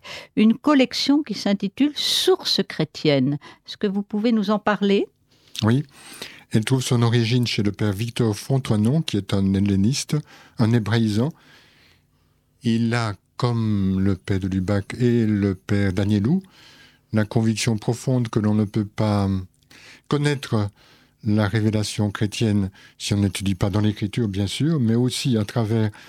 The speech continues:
Speaker 2: ce que les pères de l'Église en ont dit, depuis le deuxième siècle jusqu'aux environs du huitième.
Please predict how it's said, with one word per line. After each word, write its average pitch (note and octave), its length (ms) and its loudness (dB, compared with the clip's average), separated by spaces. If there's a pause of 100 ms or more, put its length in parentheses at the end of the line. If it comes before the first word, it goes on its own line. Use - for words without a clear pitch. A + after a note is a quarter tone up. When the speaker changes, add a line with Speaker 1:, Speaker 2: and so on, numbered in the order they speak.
(120)
Speaker 2:
ce - 140 0
que C3 160 -2
les A#2+ 160 2
pères D#3 240 0
de A#2+ 80 0
l'Église A#2 460 0
en G#2+ 100 0
ont G2+ 120 2
dit, A2 260 0 (800)
depuis G#2 1000 4
le F#2+ 460 4
deuxième G2+ 380 2
siècle G#2 500 2
jusqu'aux F2+ 1000 2 (760)
environs G2 380 2
du F#2 160 0
huitième. C#3+ 680 2